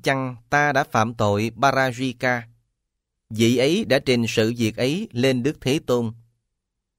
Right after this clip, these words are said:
"Này tỳ khưu, ngươi đã phạm tội Parajika." Vào lúc bấy giờ, trong thời kỳ khó khăn về vật thực, có vị tỳ khưu nọ khởi tâm trộm cắp,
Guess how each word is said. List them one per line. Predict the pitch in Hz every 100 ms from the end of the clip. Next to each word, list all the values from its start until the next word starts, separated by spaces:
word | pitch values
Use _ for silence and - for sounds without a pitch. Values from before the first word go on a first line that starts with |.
| _ _ _ _ -
"Này | 117 120 113 117
tỳ | 117 107
khưu, | 147 147 135 - _ -
ngươi | 156 165
đã | 131
phạm | 151 113 117
tội | 123 107 104 117 113
Parajika." | 131 131 131 120 127 120 - 120 113 - _ _ _ _ _ _ _ _ _ _ _ _ _ _ _ _ _
Vào | 120 123
lúc | 120 202
bấy | - 226
giờ, | 139 117 113 101 - _
trong | 165 175
thời | 131 117
kỳ | 117 113 110
khó | - 185
khăn | - 147 143 117
về | 113 104
vật | 110 -
thực, | 110 104 - _ _ -
có | 196 165
vị | 120
tỳ | 117 117 113
khưu | 117 165
nọ | 135 104 104 117
khởi | 110 123
tâm | - 147 127
trộm | 117 101 113
cắp, | 190